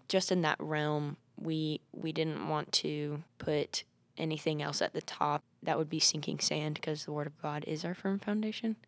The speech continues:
We wanted that rock. We wanted to, to be able to withstand, you know,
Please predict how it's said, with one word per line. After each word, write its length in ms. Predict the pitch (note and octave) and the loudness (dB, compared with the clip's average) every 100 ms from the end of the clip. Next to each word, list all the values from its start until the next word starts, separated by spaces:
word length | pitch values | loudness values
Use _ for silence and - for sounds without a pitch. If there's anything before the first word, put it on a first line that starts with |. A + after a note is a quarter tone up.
| - | -2
We 420 | F3 E3 E3+ E3 _ _ _ - | 2 4 4 2 _ _ _ -4
wanted 380 | E3+ E3+ F#3 D#3+ | 6 10 10 8
that 200 | D3+ - | 6 4
rock. 440 | - - - - - | 4 4 2 -2 -2
We 180 | F3+ E3+ | 4 4
wanted 400 | D#3+ D#3+ D#3 E3 | 6 4 2 0
to, 380 | - D#3 D3 D#3+ - - | 2 2 0 -4 -10 -6
to 100 | D#3+ | 2
be 120 | D#3 | 2
able 180 | D3 D3+ | 2 0
to 140 | D3+ | 0
withstand, 720 | D3 - - - E3 D#3 D#3 - _ _ _ _ | 0 0 0 0 0 -2 -4 -10 _ _ _ _
you 120 | E3 | -6
know, 280 | D3+ D3+ D3 | -4 -2 -4